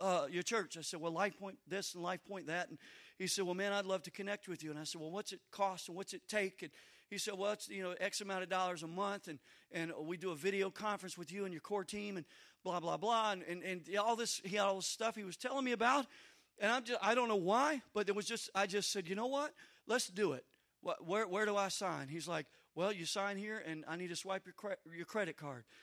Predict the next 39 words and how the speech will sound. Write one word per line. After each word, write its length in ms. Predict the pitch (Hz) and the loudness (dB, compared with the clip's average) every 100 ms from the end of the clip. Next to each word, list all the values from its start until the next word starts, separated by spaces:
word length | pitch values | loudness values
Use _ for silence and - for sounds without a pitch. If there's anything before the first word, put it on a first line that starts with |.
| - - | -20 -6
And 140 | 160 | -4
I 100 | 160 | -2
said, 300 | 156 165 147 - _ | -2 -2 -6 -8 _
and 100 | 165 | -2
I 80 | 196 | 0
just 220 | 220 240 | 0 -4
remember 420 | 240 240 233 165 123 _ _ _ | -4 -4 -4 -6 -8 _ _ _
a-, 160 | 170 170 | -2 0
as 160 | 175 | 0
he 140 | - 208 | -2 -2
took 260 | - 262 | 0 2
my 140 | 226 233 | 0 -2
credit 340 | 240 226 185 | 0 -2 -2
card, 320 | 165 147 127 - _ - | -4 -6 -6 -12 _ 0
LifePoint's 480 | 165 214 147 139 | 2 2 -2 -4
credit 280 | - 156 143 | -2 -2 -2
card, 260 | 156 143 131 - - - | -2 -4 -6 -14 -10 -4
<laughs> 420 | 180 - - - | -4 -6 -16 -14
he 140 | - 196 | -2 0
was, 200 | 170 - - _ | 0 -4 -16 _
he 80 | 202 | 2
was 120 | 208 | 4
about 240 | 190 208 196 | 6 4 4
to 100 | 180 | 0
swipe 440 | - 214 233 - | 4 4 4 2
it, 140 | 165 - _ _ _ _ - | -2 -2 _ _ _ _ 0
and 200 | 180 185 | 2 4
I 120 | 175 185 | 2 2
thought 300 | 202 208 214 | 4 2 2
to 80 | |
myself, 580 | 208 202 - 208 156 135 135 | 0 2 2 4 2 0 0
"Lord, 360 | 185 240 262 226 - _ _ _ _ - | 4 6 4 -4 -16 _ _ _ _ 0
whatever 360 | 175 214 269 | 6 8 8
this 200 | 285 254 | 6 4
man 240 | 240 226 214 | 4 2 4
tells 320 | 220 208 170 | 6 6 4
me 140 | 190 | 0
to 100 | 175 | 0
do 280 | 147 147 | 2 0